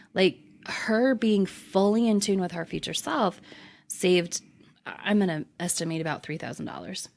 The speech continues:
I'll have to, I'll get the correct number, but it's about that much, right?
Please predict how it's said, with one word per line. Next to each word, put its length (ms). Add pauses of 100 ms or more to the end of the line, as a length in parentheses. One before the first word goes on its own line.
(140)
I'll 80
have 120
to, 140
I'll 180
get 160
the 100
correct 420
number, 240
but 240
it's 140
about 340
that 220
much, 520
right? 320